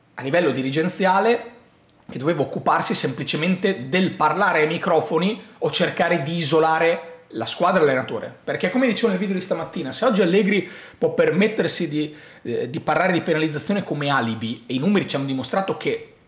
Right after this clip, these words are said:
non è un alibi attendibile, ce lo, ci hanno dimostrato i numeri, eh. I numeri non mentono, eh, i numeri raccolgono quello, eh, che, che si è fatto in questi due anni.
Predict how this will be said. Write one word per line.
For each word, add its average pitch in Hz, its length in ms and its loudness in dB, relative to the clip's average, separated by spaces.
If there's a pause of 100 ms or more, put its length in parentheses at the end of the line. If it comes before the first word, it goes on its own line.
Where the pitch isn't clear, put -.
(200)
non 127 200 -6
è 190 60 4
un 151 140 0
alibi 135 300 -2
attendibile, 127 840 -6
ce - 100 -12
lo, 107 120 -10
ci - 100 -12
hanno 127 80 -6
dimostrato 135 420 -6
i 151 40 -2
numeri, 113 340 -4
eh. 120 60 -2
I 139 80 -12 (960)
numeri 139 240 0
non 135 160 0
mentono, 120 680 -4 (640)
eh, - 60 -20 (280)
i - 60 -20
numeri 139 280 0
raccolgono 120 500 -4
quello, 131 380 0 (480)
eh, - 240 -18
che, - 160 -20
che - 120 -8
si - 120 0
è 131 40 -4
fatto 131 300 -2
in 120 60 -6
questi 120 260 -6
due 127 160 -2
anni. 104 340 -6